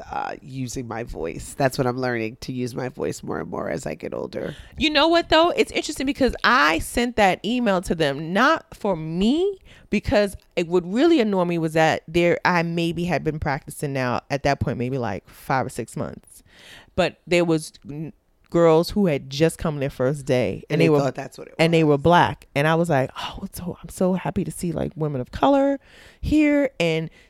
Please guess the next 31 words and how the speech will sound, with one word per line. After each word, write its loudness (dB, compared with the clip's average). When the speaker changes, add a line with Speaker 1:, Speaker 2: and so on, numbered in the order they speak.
Speaker 2:
they 2
walked 6
out 6
of 2
class 4
dry 4
as 0
a 0
bone 4
and 0
was 0
like, 2
"We 6
killed 6
it." 4
And 0
I 2
was 0
like, -12
"No, -12
you -18
didn't." -2
And 0
so 6
that's 4
Speaker 1:
Did 2
Speaker 2:
what 8
Speaker 1:
that 8
for -2
the 0
culture. -2